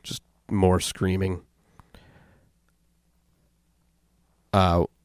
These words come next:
"Confess to why you're in hell." "I went to hell because I despaired,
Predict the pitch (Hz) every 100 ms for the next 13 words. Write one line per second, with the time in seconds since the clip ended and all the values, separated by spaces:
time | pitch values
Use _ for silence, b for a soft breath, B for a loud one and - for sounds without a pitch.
0 | - - 107 - 110 - 104 95 101 98
1 | 92 98 92 82 - 98 101 104 92 104
2 | 98 101 92 95 95 - - 101 95 92